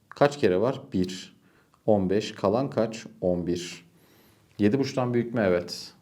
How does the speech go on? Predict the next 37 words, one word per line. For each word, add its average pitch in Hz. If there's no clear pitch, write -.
O 107
zaman 107
ne 110
yaptık? 110
Artı 92
bir 107
ekledik. 107
İki 98
oldu. 87
Doğu 110
dediği 92
için 120
artı 85
iki. 80
Olmasa 208
ne 120
olurdu? 92
Yani 117
şöyle 139
olsaydı 90
ne 85
olacaktı? 85
Elli 107
derece 92
batı 90
hangi 90
saat 82
diliminde? 80
On 107
beşe 95
böldük. 87
Kaç 110
kere 92
var? 98
Üç. 95
Kırk -
beş. -